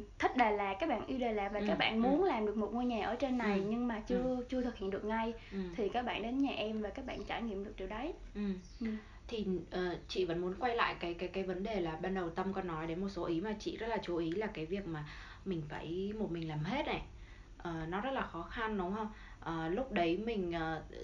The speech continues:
Speaker 2: gia đình thì mình phải giấu, bạn bè cũng giấu luôn. Thế mình không có dựa vào những cái mối quan hệ từ trước đấy của mình. Và lúc đấy là toàn là, hồi đấy là còn chưa có cưới em
Speaker 1: Dạ.
Speaker 2: và vẫn đang ở Sài Gòn.
Speaker 1: Dạ.
Speaker 2: Ờ,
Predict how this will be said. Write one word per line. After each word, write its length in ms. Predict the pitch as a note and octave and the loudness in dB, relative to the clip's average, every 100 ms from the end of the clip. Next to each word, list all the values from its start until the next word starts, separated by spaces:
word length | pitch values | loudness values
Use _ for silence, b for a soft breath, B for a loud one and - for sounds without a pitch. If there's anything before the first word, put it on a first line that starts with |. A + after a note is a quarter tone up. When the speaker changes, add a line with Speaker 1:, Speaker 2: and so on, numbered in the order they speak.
| D#3+ | -4
Speaker 2:
gia 160 | G3 G#3+ | 2 6
đình 220 | G3 F3+ | 6 4
thì 80 | F3 | 0
mình 160 | E3+ | -2
phải 120 | D#3+ D3+ | -2 2
giấu, 280 | E3+ F3+ B3 | 4 4 4
bạn 180 | B3 F3+ | 2 4
bè 160 | F3 | 2
cũng 160 | D#3+ F3+ | 2 2
giấu 180 | F3 F#3+ | 2 4
luôn. 320 | A#3+ B3 A3 | 4 4 2
Thế 100 | B3+ | -2
mình 540 | A#3 G3+ E3+ E3+ E3 D#3+ - | 0 0 0 0 -2 -6 -8
không 240 | - A3 | -4 0
có 120 | A#3+ | 2
dựa 260 | C4 - F#3+ | 2 0 2
vào 180 | F#3+ F3 | 2 2
những 260 | F3 - B3+ | 2 -2 0
cái 200 | C#4 C#4 | 0 2
mối 200 | A#3 A3+ | 0 2
quan 140 | B3+ | 2
hệ 240 | A#3 A3+ - | 0 -2 0
từ 120 | F#3 | 2
trước 200 | F3+ C4+ | 2 0
đấy 160 | G3 F3 | 0 -2
của 60 | A3+ | 0
mình. 280 | F#3+ F#3 F3 | 0 0 0
Và 140 | F3 | 0
lúc 220 | F3 C#4 - | 2 0 0
đấy 160 | E3+ | 0
là 100 | A3 | 0
toàn 400 | G#3+ F3+ E3+ E3 E3 | 0 2 2 0 -4
là, 200 | D#3 D#3+ B B B | -6 -8 B B B
hồi 240 | - F3+ E3+ | -6 -2 2
đấy 120 | E3+ | 2
là 80 | G#3+ | 2
còn 440 | - F3 E3+ E3 E3 | 0 -2 0 -2 -2
chưa 120 | A3+ | -2
có 140 | G#3+ A3+ | 0 0
cưới 240 | A3+ F#3 A3+ | 4 4 4
em 360 | A3 A3 G#3+ G3 | 4 4 2 0
Speaker 1:
Dạ. 200 | A#3 A3 A3 | -2 0 4
Speaker 2:
và 140 | F3+ | 4
vẫn 140 | E3 G#3 | 4 2
đang 160 | G#3 | 0
ở 160 | - G3 | 0 -2
Sài 180 | - F3 | -2 0
Gòn. 260 | E3+ E3+ A3+ | 2 0 0
Speaker 1:
Dạ. 180 | A3 A3 A#3 | -2 -4 -2
Speaker 2:
Ờ, 100 | G#3+ | -2